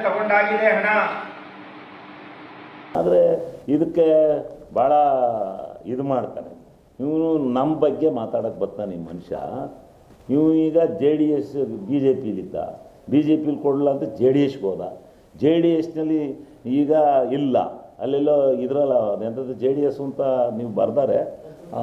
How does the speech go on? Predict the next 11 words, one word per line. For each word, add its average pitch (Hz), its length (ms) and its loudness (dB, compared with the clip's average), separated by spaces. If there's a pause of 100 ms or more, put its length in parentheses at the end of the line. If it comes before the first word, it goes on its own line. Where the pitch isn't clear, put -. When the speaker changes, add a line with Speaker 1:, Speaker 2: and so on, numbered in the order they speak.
(140)
Speaker 2:
ಅದೇನು 127 320 2 (720)
ಯತ್ನಾಳು, 147 580 4 (680)
ರಮೇಶ್ 127 340 0
ಜಾರಕಿಹೊಳಿ, 135 460 2 (120)
ಅವ್ರು 123 320 0 (380)
ಬಿ 143 160 2
ಜೆ 143 180 4 (100)
ಪಿ 147 60 -6 (120)
ಭಿನ್ನಮತೀಯ 147 480 2 (380)
ಗುಂಪಿನಲ್ಲಿ 131 460 -6
ತಿರ್ಗಾಡ್ತಾವ್ನೆ. 123 600 0